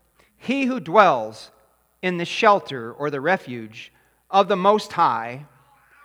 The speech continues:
will abide in the shadow of the Almighty." There's nobody else's shadow that I would rather abide in. I don't want to abide in the shadow of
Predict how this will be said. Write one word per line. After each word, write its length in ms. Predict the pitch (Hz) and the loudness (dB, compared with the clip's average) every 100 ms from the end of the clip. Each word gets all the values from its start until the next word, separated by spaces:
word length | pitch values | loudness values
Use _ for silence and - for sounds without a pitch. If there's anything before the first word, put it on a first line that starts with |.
| _ | _
will 220 | 180 208 196 | -2 2 2
abide 720 | 143 190 196 131 131 143 147 - | 4 4 4 2 -4 -8 -12 -10
in 140 | 160 | -8
the 80 | 165 | -6
shadow 680 | - - 226 160 123 123 151 _ _ _ _ _ | -6 0 2 2 -4 -10 -14 _ _ _ _ _
of 220 | 170 156 | -2 0
the 160 | 151 160 | 0 0
Almighty." 600 | 165 165 185 214 113 90 _ _ _ _ _ _ _ _ _ _ _ _ _ _ _ _ _ _ _ _ | 0 0 0 -2 -6 -14 _ _ _ _ _ _ _ _ _ _ _ _ _ _ _ _ _ _ _ _
There's 180 | 143 151 | -12 -6
nobody 240 | 170 226 | -6 -4
else's 260 | 196 208 120 | -6 -8 -12
shadow 420 | - 147 180 113 | -8 -6 -6 -10
that 140 | 110 | -12
I 100 | 120 | -12
would 140 | 143 113 | -12 -14
rather 360 | 117 135 120 | -12 -12 -12
abide 360 | 104 104 110 113 | -16 -14 -12 -14
in. 220 | 87 95 _ _ _ _ _ _ _ _ _ _ _ _ - | -18 -20 _ _ _ _ _ _ _ _ _ _ _ _ -6
I 120 | 165 | -4
don't 100 | 185 | -4
want 140 | 170 | -6
to 60 | 147 | -8
abide 460 | 120 135 139 139 | -6 -6 -4 -8
in 160 | 135 127 | -12 -14
the 80 | 120 | -14
shadow 600 | - 135 139 139 135 127 _ | -12 -8 -6 -6 -8 -12 _
of 240 | 107 107 | -20 -20